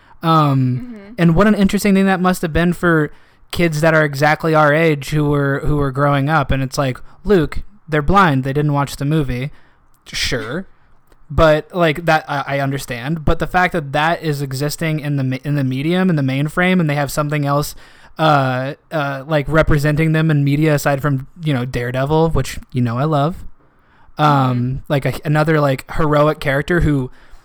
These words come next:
Speaker 1: doesn't need help necessarily, who's very independent. He's like, he's, like, Tarzan-esque, the way he kind of, like, is able to, like, control, not control, but, you know, the way he, like, kinda, like, works around the forest and whatnot.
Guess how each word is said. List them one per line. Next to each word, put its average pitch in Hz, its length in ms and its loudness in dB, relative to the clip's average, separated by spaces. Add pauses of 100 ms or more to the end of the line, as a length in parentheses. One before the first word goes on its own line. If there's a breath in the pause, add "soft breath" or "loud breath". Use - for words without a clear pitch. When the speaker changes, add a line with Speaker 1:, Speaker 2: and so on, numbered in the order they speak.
(140 soft breath)
Speaker 1:
doesn't 156 340 2
need 147 400 2
help 143 520 0
necessarily, 185 640 2
who's 151 200 0
very 151 280 0
independent. 147 680 -2
He's 156 120 -4
like, 143 180 -4 (540 soft breath)
he's, 151 160 -2
like, 143 180 0 (200)
Tarzan-esque, 170 1120 0
the 151 100 0
way 151 180 0
he 151 160 0
kind 147 240 -2
of, 143 100 -2
like, 139 400 -2 (840)
is 151 120 2
able 151 220 0
to, 135 540 -2
like, 135 320 -6 (260)
control, 147 840 -2
not 202 200 -4
control, 139 440 0
but, 165 140 -2
you 156 60 -2
know, 151 100 0
the 143 80 -2
way 143 160 -2
he, 143 80 -2
like, 139 180 -4
kinda, 139 220 -4
like, 127 160 -4 (680)
works 151 420 -2
around 139 200 -2
the 131 80 -2
forest 139 500 -2
and 143 100 -2
whatnot. 139 460 -2